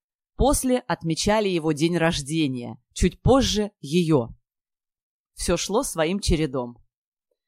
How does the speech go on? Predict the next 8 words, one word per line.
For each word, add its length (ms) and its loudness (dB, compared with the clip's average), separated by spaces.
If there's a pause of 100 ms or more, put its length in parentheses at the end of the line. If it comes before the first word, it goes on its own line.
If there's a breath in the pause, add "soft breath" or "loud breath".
(500)
В 100 -6
новом 340 0
году 440 0 (260)
Кирилл 320 4
признался 580 2
себе, 240 -4
что 200 -4
влюблён, 580 -4